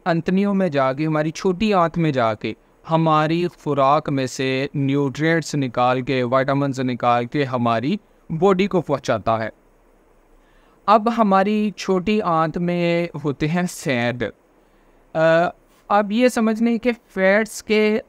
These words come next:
अंदर विटामिन्स होते हैं, न्यूट्रिएंट्स होते हैं। इसकी मैं आपको मिसाल देता हूँ। ये, अब ये देखें, जैसे ये है, ये मेरे,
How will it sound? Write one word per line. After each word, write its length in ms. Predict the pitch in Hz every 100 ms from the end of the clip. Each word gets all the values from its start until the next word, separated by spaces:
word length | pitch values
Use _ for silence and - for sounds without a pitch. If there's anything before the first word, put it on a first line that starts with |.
| -
अंदर 680 | 202 196 185 226 214 214 - -
विटामिन्स 680 | 147 160 160 185 180 180 147
होते 260 | 131 120
हैं, 220 | 139 135 131
न्यूट्रिएंट्स 640 | 135 143 131 143 139 -
होते 220 | 113 131
हैं। 200 | 123 147
इसकी 220 | 160 -
मैं 120 | 190
आपको 280 | 185 180 185
मिसाल 540 | 175 165 147 156 160 170
देता 300 | 147 139 -
हूँ। 240 | 160 151 156 _ _ _ _ _ _ _ _ -
ये, 720 | 151 165 170 170 170 165 160 156 _ _ _ _ -
अब 140 | 170
ये 120 | 170 165
देखें, 320 | 156 170 156
जैसे 580 | 156 151 160 156 151 151 _ _ _ _ -
ये 220 | 151 165
है, 280 | 139 110 120
ये 500 | 147 165 165 165 170 -
मेरे, 580 | 147 139 139 147 147